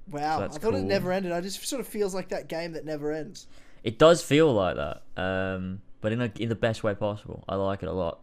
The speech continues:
Speaker 2: Uh, but I feel like I'm getting, well, I'm kinda getting towards the end of the main game stuff, and then I'm gonna be into the Royal stuff, which, uh, should be nice. I guess it works as sort of like an epilogue. Um,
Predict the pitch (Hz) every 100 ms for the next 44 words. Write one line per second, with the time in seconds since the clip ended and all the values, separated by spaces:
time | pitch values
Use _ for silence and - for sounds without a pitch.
0 | - 92 92 123 127 165 156 139 127 117
1 | 98 110 110 120 110 98 98 92 95 87
2 | 92 87 85 90 87 98 90 90 92 95
3 | 95 95 110 110 95 90 92 87 87 -
4 | 85 82 85 90 - 98 101 - 82 80
5 | - 80 85 - - - - - - -
6 | 85 85 95 - 95 90 - 85 76 -
7 | - 71 87 87 - - 98 98 110 -
8 | - - - - 57 -